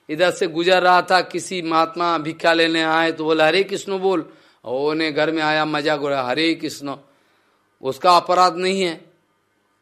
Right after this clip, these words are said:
उसका कोई खराब उद्देश्य नहीं है, तो नामाभास हो गया। समझा मेरा बात? इसमें नामाभास हो गया। जब भी शास्त्रों में बताया गया, भागवत में,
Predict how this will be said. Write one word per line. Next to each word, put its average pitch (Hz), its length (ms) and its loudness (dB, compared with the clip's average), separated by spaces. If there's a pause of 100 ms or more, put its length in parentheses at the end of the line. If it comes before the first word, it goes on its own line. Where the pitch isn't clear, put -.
(200)
उसका 185 240 -2
कोई 196 460 -2
खराब 175 320 2
उद्देश्य 175 420 0
नहीं 185 300 2
है, 165 280 -2 (440)
तो 170 80 -2
नामाभास 160 680 -2
हो 95 60 -14
गया। 110 240 -20 (1400)
समझा 135 360 -6
मेरा 185 240 0
बात? 208 380 -10 (1500)
इसमें 220 340 2
नामाभास 180 640 2
हो 123 80 -4
गया। 120 260 -12 (1400)
जब 208 220 6
भी 220 180 -2
शास्त्रों 220 440 2
में 208 140 2
बताया 185 360 4
गया, 196 140 4
भागवत 170 480 4
में, 175 460 2